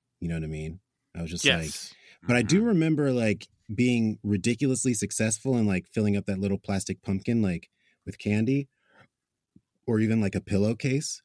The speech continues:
Speaker 2: Yeah,
Speaker 1: or
Speaker 2: you gotta
Speaker 1: whatnot.
Speaker 2: go pillowcase, as we've said on this show
Speaker 1: Mm-hmm.
Speaker 2: before. Like,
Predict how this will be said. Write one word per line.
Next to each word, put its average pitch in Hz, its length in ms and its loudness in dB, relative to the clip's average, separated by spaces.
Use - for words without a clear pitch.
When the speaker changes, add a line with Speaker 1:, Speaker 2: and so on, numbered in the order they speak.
Speaker 2:
Yeah, 127 120 -2
Speaker 1:
or - 20 2
Speaker 2:
you 135 140 4
gotta 165 180 4
Speaker 1:
whatnot. - 20 -4
Speaker 2:
go 131 120 0
pillowcase, 117 640 -2
as 120 180 -4
we've 135 160 -6
said 160 200 0
on 110 160 -2
this - 260 -6
show 131 320 0
Speaker 1:
Mm-hmm. 110 380 4
Speaker 2:
before. 92 100 -6
Like, 101 380 -8